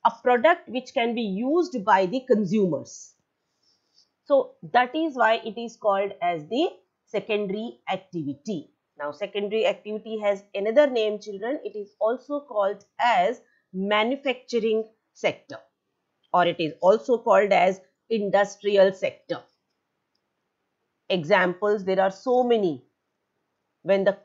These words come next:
cotton balls are plucked and they are converted into fibers, that is a secondary activity. In the same may-, way, when the sugar cane,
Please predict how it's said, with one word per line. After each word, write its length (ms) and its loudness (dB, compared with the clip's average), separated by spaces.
cotton 400 4
balls 400 2
are 240 2
plucked 480 4
and 220 -4
they 80 -2
are 160 0
converted 640 -2
into 480 -8
fibers, 680 2
that 300 0
is 340 -6
a 80 -4
secondary 720 -8
activity. 680 -6
In 160 2
the 140 4
same 500 -2
may-, 300 6
way, 460 4
when 260 2
the 280 -2
sugar 440 2
cane, 300 4